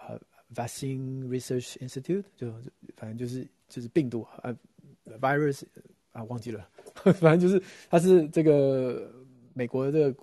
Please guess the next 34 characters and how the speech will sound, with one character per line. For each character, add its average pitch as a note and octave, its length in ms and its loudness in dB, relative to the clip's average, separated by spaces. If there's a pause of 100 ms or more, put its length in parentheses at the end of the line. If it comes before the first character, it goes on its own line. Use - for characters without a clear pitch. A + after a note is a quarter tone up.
(120)
呃 B2 240 -4
，N D3 140 -2
I D#3+ 120 0
H C#3 200 0
的 A2+ 100 -6
一 B2 80 -4
个， A#2 280 -6
底 A2+ 100 -8
下 C3+ 200 -2
一 A#2+ 40 -4
个 A#2+ 100 -4
研 A2 140 -8
究 B2 120 -6
病 A#2+ 160 -10
毒 G#2+ 100 -12
的 - 120 -20
单 A2 240 -4
位 A2 140 -10
哦。 G#2 140 -16
那 B2+ 160 -10 (540)
他 E3+ 300 6
呢， B2+ 380 -2
他 C3 160 -6
就 A#2+ 340 -2 (540)
发 C#3+ 220 0
现 C#3 180 -4
一 A2+ 60 -6
件 B2 220 -6
很 A#2 200 -12
有 A2+ 140 -10
趣 - 240 -12
的 - 120 -14
事 - 200 -16
情 - 200 -20